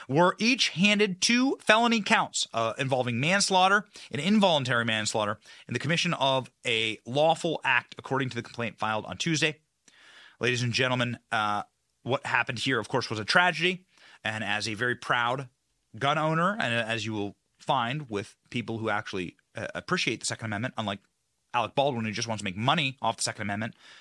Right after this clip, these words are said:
when he's on a movie set, and then attack people who own firearms. The people who actually own firearms and who know the law are very, very cautious,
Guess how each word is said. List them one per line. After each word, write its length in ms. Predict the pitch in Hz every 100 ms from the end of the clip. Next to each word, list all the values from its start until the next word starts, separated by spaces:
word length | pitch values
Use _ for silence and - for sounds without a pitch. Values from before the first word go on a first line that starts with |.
| - -
when 140 | 120
he's 100 | 117
on 100 | 107
a 40 | 104
movie 260 | 160 170
set, 300 | 135 110 - _ - - -
and 80 |
then 100 | 143
attack 340 | 120 - 160 -
people 360 | 135 113 123 113
who 100 | 117
own 200 | 107 95
firearms. 460 | 147 156 117 98 - - -
The 60 |
people 200 | 175 220
who 40 | 190
actually 220 | 170 127 -
own 280 | 226 302 277
firearms 600 | 135 127 110 104 123 - _ _ - - _ _ _ _ -
and 240 | 160 160 127
who 200 | 147 156
know 340 | 147 208 262 -
the 160 | 139
law 380 | 147 127 113 110 -
are 140 | 160 139
very, 420 | 113 190 247 196
very 300 | 143 165 120
cautious, 640 | - - 202 185 165 -